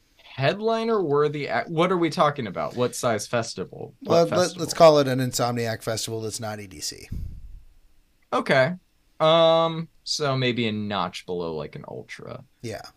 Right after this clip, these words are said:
Speaker 1: Um,
Speaker 2: Do you think
Speaker 1: I
Speaker 2: it's
Speaker 1: think Porter.
Speaker 2: Okay.
Speaker 1: I think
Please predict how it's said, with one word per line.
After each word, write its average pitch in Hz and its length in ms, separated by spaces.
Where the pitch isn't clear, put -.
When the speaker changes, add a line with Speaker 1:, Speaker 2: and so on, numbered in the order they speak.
Speaker 1:
Um, 143 1300
Speaker 2:
Do 139 80
you 156 60
think 196 180
Speaker 1:
I 160 60
Speaker 2:
it's 175 220
Speaker 1:
think - 40
Porter. 151 500
Speaker 2:
Okay. 135 360
Speaker 1:
I - 20
think 127 640